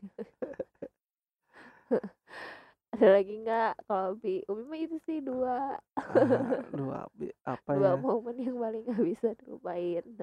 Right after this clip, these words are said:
Speaker 2: Pas itu sih yang Abi ingat mah kayak ada polisi tidur,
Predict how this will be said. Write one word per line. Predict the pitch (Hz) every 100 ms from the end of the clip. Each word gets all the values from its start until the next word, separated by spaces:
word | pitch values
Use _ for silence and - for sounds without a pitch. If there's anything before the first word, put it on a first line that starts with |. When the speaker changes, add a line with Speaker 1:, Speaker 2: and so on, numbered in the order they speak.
| - _ 202 _ _ _ -
Speaker 2:
Pas | 135 - _ _
itu | 170 - 156
sih | 175 180
yang | 165 127
Abi | 131 135 127 131
ingat | 127 165
mah | 190 147 143 139
kayak | - 120 123 120 - _ _ _ _ _ _ _
ada | - 120 127
polisi | 120 120 120 120 123
tidur, | 123 120 135 143 147 147 147